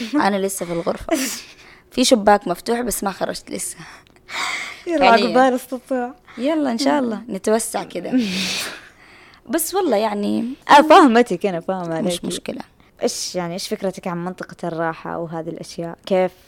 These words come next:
Speaker 1: ممكن، آه، تساعدي أحد أو تقولي لأحد إنه هو يخرج من هذه المنطقة، لأنه هي منطقة مرة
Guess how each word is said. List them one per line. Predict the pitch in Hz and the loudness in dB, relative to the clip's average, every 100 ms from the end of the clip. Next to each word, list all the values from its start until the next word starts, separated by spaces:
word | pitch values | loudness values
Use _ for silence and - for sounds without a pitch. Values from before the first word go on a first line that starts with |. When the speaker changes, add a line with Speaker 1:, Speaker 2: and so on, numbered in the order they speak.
| _ | _
Speaker 1:
ممكن، | 175 170 - 170 170 175 - - | -8 -8 -8 -8 -8 -12 -18 -14
آه، | - 170 165 165 - _ - | -12 -10 -10 -14 -18 _ -16
تساعدي | 170 196 170 170 - | -4 0 0 0 -6
أحد | 180 170 170 | -6 -6 -6
أو | 165 | -8
تقولي | - 165 175 | -8 -4 -4
لأحد | 170 185 175 | -4 -6 -6
إنه | 165 170 | -6 -6
هو | 180 175 | -2 -2
يخرج | 180 185 - 175 175 - | -2 -6 -6 -8 -8 -10
من | 175 165 | -14 -12
هذه | 170 170 | -10 -8
المنطقة، | 165 180 196 170 - 180 180 - | -8 -10 -12 -16 -16 -16 -14 -14
لأنه | 170 165 | -14 -12
هي | 175 | -12
منطقة | 170 - - | -16 -18 -18
مرة | 170 | -18